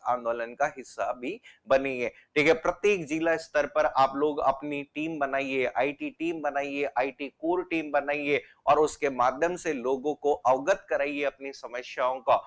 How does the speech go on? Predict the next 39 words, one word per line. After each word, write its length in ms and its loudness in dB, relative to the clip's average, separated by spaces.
ठीक 160 6
है। 140 6
बहुत 440 6
जल्दी 340 2
हम 240 -4
इस 160 -6
आंदोलन, 600 -4
आंदोलन 460 2
को 120 0
एक 180 -2
बड़े 240 4
रूप 240 -4
में 160 -2
देंगे 260 -6
अगर 320 -2
सरकार 640 2
हमारी 360 0
बात 360 4
नहीं 280 -8
मानती 360 -2
है। 140 2
लेकिन 160 2
मुझे 280 2
नहीं 220 2
लगता 340 2
कि 180 -2
सरकार 600 4
हमारी 420 -2
बात 260 2
नहीं 220 -10
मानेगी, 460 -6
क्योंकि 500 -4
माननीय 680 0
मुख्यमंत्री, 840 -4
ठीक 120 2
है, 100 6
महोदया 500 4
जो 220 2
हमारे 540 4